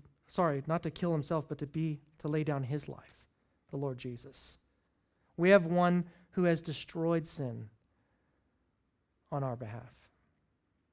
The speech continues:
Heaven's peace and perfect justice kissed the guilty world in love.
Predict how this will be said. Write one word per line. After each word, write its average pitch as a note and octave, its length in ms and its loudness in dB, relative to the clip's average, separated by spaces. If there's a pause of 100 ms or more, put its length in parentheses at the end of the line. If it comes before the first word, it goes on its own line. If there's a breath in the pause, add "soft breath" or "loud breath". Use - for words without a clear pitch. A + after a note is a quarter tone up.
(2250 soft breath)
Heaven's F#3+ 400 4
peace - 560 -6 (1000)
and B2+ 180 -8
perfect E3+ 420 -4
justice - 680 -10 (680)
kissed - 540 -4 (260)
the D3 100 -4
guilty C#3 580 -6 (280)
world B2+ 440 -6 (420)
in B2 120 -8
love. - 380 -14